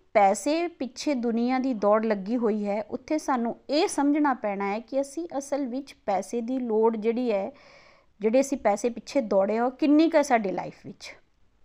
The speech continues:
ਅਸਲ ਵਿੱਚ ਸਾਡੀ ਲਾਈਫ ਵਿੱਚ ਪੈਸੇ ਦੀ ਲੋੜ ਉਤਨੀ ਕੁ ਹੈ, ਜਿਤਨੀ ਕੁ ਸਬਜ਼ੀ ਵਿੱਚ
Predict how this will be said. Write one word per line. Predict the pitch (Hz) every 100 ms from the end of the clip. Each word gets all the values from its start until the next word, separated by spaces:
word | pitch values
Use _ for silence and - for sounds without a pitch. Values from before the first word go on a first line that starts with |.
| _ _ _ _ _ _ _ 190
ਅਸਲ | 185 277 269
ਵਿੱਚ | 214 208
ਸਾਡੀ | - 262 233 190 208
ਲਾਈਫ | 214 196 233 302
ਵਿੱਚ | 262 240
ਪੈਸੇ | _ 190 202 - 233
ਦੀ | 214 233
ਲੋੜ | 208 190 190 220 214 - -
ਉਤਨੀ | 202 254 269 294
ਕੁ | 285
ਹੈ, | 233
ਜਿਤਨੀ | 214 226 226 226
ਕੁ | 240
ਸਬਜ਼ੀ | 240 214 180 208
ਵਿੱਚ | 214 226 294